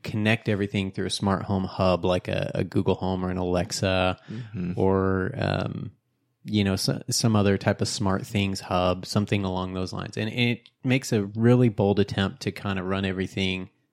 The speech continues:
Speaker 1: together, right? The next logical leap, though, is an integrated home,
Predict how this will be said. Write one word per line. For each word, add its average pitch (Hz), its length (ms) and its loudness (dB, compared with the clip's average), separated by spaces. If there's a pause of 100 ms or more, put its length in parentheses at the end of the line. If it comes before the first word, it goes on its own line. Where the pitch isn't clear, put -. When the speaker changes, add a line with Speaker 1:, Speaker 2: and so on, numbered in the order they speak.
(100)
Speaker 1:
together, 87 540 -6 (260)
right? 98 220 -4 (920)
The 117 80 6
next 151 460 2
logical 117 640 2
leap, 120 340 2
though, 98 420 4
is 107 180 0
an 101 140 -2
integrated 98 640 0
home, 87 340 -8